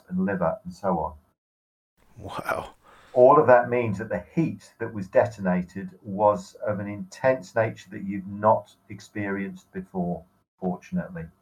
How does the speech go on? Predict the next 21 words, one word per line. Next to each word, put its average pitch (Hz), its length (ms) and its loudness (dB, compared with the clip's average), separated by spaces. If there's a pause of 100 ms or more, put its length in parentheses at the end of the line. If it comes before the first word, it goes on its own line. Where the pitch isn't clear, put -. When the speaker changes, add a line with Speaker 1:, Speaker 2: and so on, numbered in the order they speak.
(440)
Speaker 1:
And 143 160 6
at 139 100 4
which 131 240 -4
point 107 320 2
Cherry 104 540 2
thinks, 95 400 -4 (100)
"Oh, - 140 8
right," 101 380 4 (180)
and 90 140 2
backs 87 300 2
off - 160 -6
a 82 40 -12
little 80 240 -14
bit. - 260 -12 (1400)
Speaker 2:
And 123 280 2
it's 104 260 -2
only 131 340 2
on 117 240 0
these, 104 440 -4
uh, 98 400 -4 (720)
s-, - 140 -2